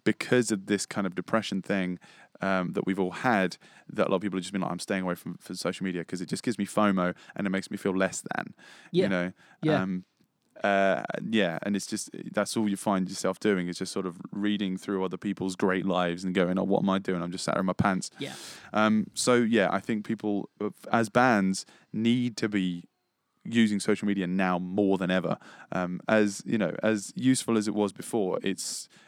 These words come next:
Speaker 1: it's invaluable now
Speaker 2: Mm.
Speaker 1: because nobody's gonna know what you're doing, um,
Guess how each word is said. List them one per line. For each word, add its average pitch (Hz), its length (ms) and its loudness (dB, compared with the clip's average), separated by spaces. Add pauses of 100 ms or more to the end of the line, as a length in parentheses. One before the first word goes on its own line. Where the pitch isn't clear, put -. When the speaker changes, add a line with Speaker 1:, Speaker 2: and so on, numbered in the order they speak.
(140)
Speaker 1:
it's 107 340 -2
invaluable 95 680 0
now - 300 -6 (140)
Speaker 2:
Mm. 135 180 -10 (100)
Speaker 1:
because 101 420 0
nobody's 104 380 4
gonna 110 160 0
know 104 100 2
what 101 100 2
you're 104 80 0
doing, 90 400 -2 (380)
um, 87 460 -2